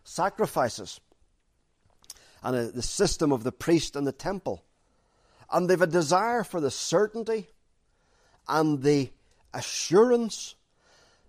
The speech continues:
that those brought to them.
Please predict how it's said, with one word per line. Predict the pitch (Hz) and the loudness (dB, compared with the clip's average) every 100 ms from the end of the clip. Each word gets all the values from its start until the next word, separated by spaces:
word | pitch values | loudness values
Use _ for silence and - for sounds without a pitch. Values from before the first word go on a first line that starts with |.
| _ _ _ _ _ _ _ | _ _ _ _ _ _ _
that | 151 165 117 | 2 2 0
those | 143 190 247 240 147 | 6 6 8 2 -2
brought | 110 139 165 226 - | -2 2 4 2 -2
to | 220 | -4
them. | 208 147 92 76 | -2 -2 -4 -14